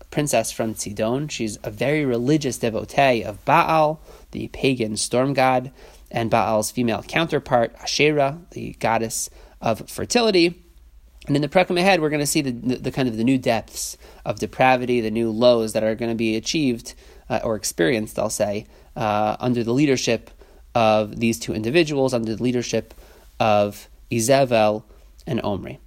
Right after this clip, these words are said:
But before the parak concludes, we get one final pasuk that kind of comes out of left field, but its significance is absolutely unmistakable. We're told that there's an individual named Chiel from Beis El who rebuilds Yericho.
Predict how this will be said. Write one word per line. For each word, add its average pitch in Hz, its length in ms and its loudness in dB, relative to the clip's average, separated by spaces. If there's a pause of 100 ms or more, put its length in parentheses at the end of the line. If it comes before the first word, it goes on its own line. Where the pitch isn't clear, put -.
(640)
But 139 60 -2
before 147 220 2
the 302 80 0
parak 185 260 4
concludes, 143 760 2
we 151 160 0
get 165 220 2
one 208 380 2
final 170 280 2
pasuk 139 440 0
that - 140 -20
kind 165 260 -2
of 135 180 -6 (160)
comes 339 260 -4
out 139 120 4
of 127 60 2
left 127 220 2
field, 165 440 0 (340)
but 147 100 6
its 143 140 2
significance 131 600 0
is 113 160 -4 (360)
absolutely 131 800 0
unmistakable. 107 800 -4
We're 120 100 -6
told 151 440 4 (360)
that 120 100 0
there's 127 180 2
an 120 60 0
individual 151 420 2
named 120 320 0
Chiel 131 380 4
from 110 400 -2
Beis - 280 -6
El 202 300 4
who 147 160 -2
rebuilds 151 840 0
Yericho. 107 580 -4